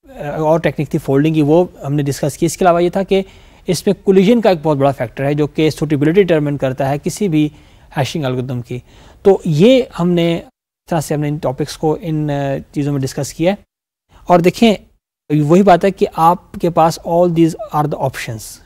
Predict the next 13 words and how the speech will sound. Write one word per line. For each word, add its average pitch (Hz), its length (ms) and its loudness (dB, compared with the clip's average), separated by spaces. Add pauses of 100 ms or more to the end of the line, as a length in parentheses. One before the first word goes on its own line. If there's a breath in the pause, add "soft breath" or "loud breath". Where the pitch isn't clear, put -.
(340)
कौन 202 240 2
सी - 160 -2
आपको 185 180 0
सूट 190 220 0
करती 185 380 0
है, 190 120 0 (360 soft breath)
that 151 240 -4
you 165 100 4
have 147 160 0
to - 60 -14
decide, 131 380 -8 (400 soft breath)
seeing 175 260 0
your 147 80 4